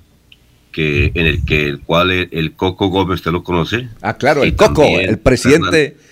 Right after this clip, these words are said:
Speaker 2: de, de Acor, ¿no?
Speaker 1: De la Acor, sí. Y Fernando José Cotes.
Speaker 2: Ah, un saludo
Speaker 1: Pues,
Speaker 2: para
Speaker 1: eh,
Speaker 2: Fercho, Fernando José Cotes Acosta.
Speaker 1: Tiene el programa al mediodía ahí, ¿no? En,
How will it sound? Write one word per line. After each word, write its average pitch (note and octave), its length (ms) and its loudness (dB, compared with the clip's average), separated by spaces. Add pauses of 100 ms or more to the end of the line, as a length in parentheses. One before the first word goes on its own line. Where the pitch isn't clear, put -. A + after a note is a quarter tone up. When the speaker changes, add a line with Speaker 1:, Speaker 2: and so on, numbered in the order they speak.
(220)
Speaker 2:
de, F2+ 680 0
de F2 80 0
Acor, F#2+ 280 0
¿no? G2+ 180 -6 (600)
Speaker 1:
De D#2 80 0
la D2+ 60 2
Acor, E2+ 240 -4
sí. E2 220 -4 (120)
Y D#2+ 260 0
Fernando E2 420 -2
José E2+ 300 -2
Cotes. G#2 460 -4 (180)
Speaker 2:
Ah, F#2 140 0
un A2+ 80 0
saludo C3+ 220 2
Speaker 1:
Pues, G#2 100 -2
Speaker 2:
para A2+ 200 4
Speaker 1:
eh, E2+ 40 -2
Speaker 2:
Fercho, C#3+ 400 0
Fernando C3 600 0
José A#2+ 300 0
Cotes - 320 -4
Acosta. - 560 -6 (840)
Speaker 1:
Tiene F2+ 180 2
el E2+ 40 -6
programa E2 300 0
al E2 60 -2
mediodía D#2+ 460 0
ahí, C2+ 360 -8
¿no? C#2+ 120 0
En, C2+ 140 -2